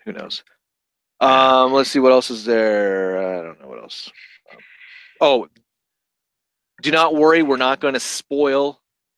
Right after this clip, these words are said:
Speaker 1: um, Justice League. I haven't seen it yet. I'm probably gonna see it tomorrow. Or, um, we're not gonna spoil the Punisher on Netflix. I've only gotten through episode nine. Um, so we won't spoil it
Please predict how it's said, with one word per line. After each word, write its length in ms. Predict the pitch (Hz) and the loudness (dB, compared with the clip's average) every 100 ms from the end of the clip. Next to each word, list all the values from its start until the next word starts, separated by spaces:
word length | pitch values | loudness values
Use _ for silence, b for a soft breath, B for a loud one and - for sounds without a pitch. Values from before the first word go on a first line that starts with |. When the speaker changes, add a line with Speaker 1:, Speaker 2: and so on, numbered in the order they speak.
| - | -14
Speaker 1:
um, 260 | 113 110 | -10 -10
Justice 400 | 107 127 - 127 | -6 -6 -6 -8
League. 160 | 135 123 | -6 -4
I 60 | 110 | -4
haven't 160 | 107 | -6
seen 200 | - 120 | -10 -10
it 40 | 117 | -6
yet. 140 | 117 | -6
I'm 80 | 98 | -4
probably 180 | 107 104 | -6 -6
gonna 120 | 104 | -8
see 140 | - | -8
it 80 | 101 | -12
tomorrow. 460 | - - 98 107 110 _ _ _ _ _ _ _ _ _ - | -12 -4 -2 0 -4 _ _ _ _ _ _ _ _ _ -16
Or, 260 | 90 85 80 | -10 -10 -10
um, 220 | 80 - _ | -16 -20 _
we're 100 | 107 | -6
not 200 | 101 95 | -4 -4
gonna 120 | 104 95 | -2 -4
spoil 580 | - 101 92 90 87 _ _ _ _ - | -2 0 2 2 0 _ _ _ _ -6
the 340 | 90 82 - _ | -4 -2 -6 _
Punisher 400 | - 113 110 120 | -4 -2 0 0
on 120 | 92 | 0
Netflix. 580 | 87 - 135 127 - - - _ _ _ _ - | -2 -2 0 -2 -2 -14 -16 _ _ _ _ -12
I've 160 | 90 | -8
only 180 | 101 92 | -6 -4
gotten 280 | 92 87 - | -2 -2 -4
through 200 | 98 95 | -4 -4
episode 500 | - 98 - 82 - | -6 -8 -6 -6 -8
nine. 440 | 82 87 135 196 - _ _ _ _ _ _ | -10 -6 -6 -6 -12 _ _ _ _ _ _
Um, 380 | 78 78 76 78 | -12 -10 -12 -10
so 420 | - - 85 78 - _ _ _ _ _ _ 123 | -4 0 0 -2 -12 _ _ _ _ _ _ 2
we 80 | |
won't 180 | 127 117 | 2 2
spoil 400 | - - 120 120 | -2 2 4 4
it 220 | 123 - | 4 0